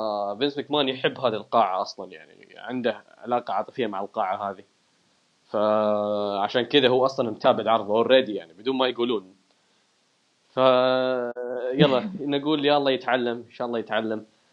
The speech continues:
Speaker 1: آه، هالمرة. يمكن حقت، حقت،
Speaker 2: والله ما
Speaker 1: يمكن،
Speaker 2: تعرف.
Speaker 1: يمكن حقت بلاك بول تسليك قالها، لكن هذه هنا، يعني، يمكن. ما أدري. يلا، عموما، آه، فصلنا بكل حاجة بالعرض. آه، عرض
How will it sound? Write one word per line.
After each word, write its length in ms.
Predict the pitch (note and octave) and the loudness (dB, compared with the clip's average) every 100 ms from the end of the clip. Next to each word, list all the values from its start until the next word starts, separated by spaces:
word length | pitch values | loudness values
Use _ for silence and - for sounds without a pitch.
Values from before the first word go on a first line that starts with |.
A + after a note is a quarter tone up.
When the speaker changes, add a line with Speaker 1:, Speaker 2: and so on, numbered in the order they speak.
| _ _ _ | _ _ _
Speaker 1:
آه، 260 | G#2+ G#2+ G#2+ | -6 -4 -4
هالمرة. 520 | A2 A2 A2 G#2 G#2+ _ _ _ _ _ _ | -4 -2 -2 -4 -10 _ _ _ _ _ _
يمكن 320 | B2+ A#2+ C#3 | -6 -2 -2
حقت، 360 | C#3 D3 D3 - - | 2 2 2 -2 -4
حقت، 280 | D#3+ D#3+ - | 0 0 -2
Speaker 2:
والله 260 | - C3+ A#2+ | -4 0 4
ما 40 | |
Speaker 1:
يمكن، 220 | F#3 A#2+ | 6 6
Speaker 2:
تعرف. 100 | E3 | 4
Speaker 1:
يمكن 160 | F3+ F#3+ | 4 4
حقت 280 | E3+ D#3 D#3+ | 2 0 0
بلاك 240 | E3 F3 | 0 2
بول 120 | D#3 | 2
تسليك 600 | B2+ C3 - C#3 A2+ A2+ B2 | 0 -4 -2 2 2 2 2
قالها، 320 | A2+ G#2+ G#2 | 4 2 0
لكن 260 | A#2 C#3 | 0 0
هذه 360 | C3 D3 C3 C#3+ | 2 2 0 -2
هنا، 340 | C3+ A#2 G#2+ | -4 -4 -8
يعني، 380 | G#2+ A#2+ G#2+ A#2 | -8 -8 -8 -8
يمكن. 280 | A#2 G#2+ G2 _ _ _ _ _ _ _ | -12 -12 -20 _ _ _ _ _ _ _
ما 80 | B2 | -6
أدري. 240 | G#2+ G#2 - _ _ _ _ | -4 -6 -12 _ _ _ _
يلا، 340 | G#3 E3 A2+ - - | -6 -4 -4 -6 -8
عموما، 420 | D#3+ D3 C#3 C3 - _ _ _ _ - _ _ _ | -2 0 0 -2 -10 _ _ _ _ -20 _ _ _
آه، 500 | A#2+ A#2+ A#2+ A#2+ A#2 | 4 4 6 4 2
فصلنا 400 | A2+ B2+ - C#3+ | 0 -4 -2 -2
بكل 200 | A#2+ - | 0 -2
حاجة 280 | - C3 A#2 | 0 0 0
بالعرض. 580 | A2 A2 G#2+ B2 A#2 G#2+ - - | -2 0 4 4 2 -4 -16 -10
آه، 1200 | G#2 G#2+ G#2+ G#2 G#2+ G#2+ G#2+ G#2+ G#2+ G#2 G#2 G2 - - | -6 -4 -2 -2 -2 -2 -2 -2 -2 0 -2 -4 -8 0
عرض 280 | A#2+ A2+ | 0 0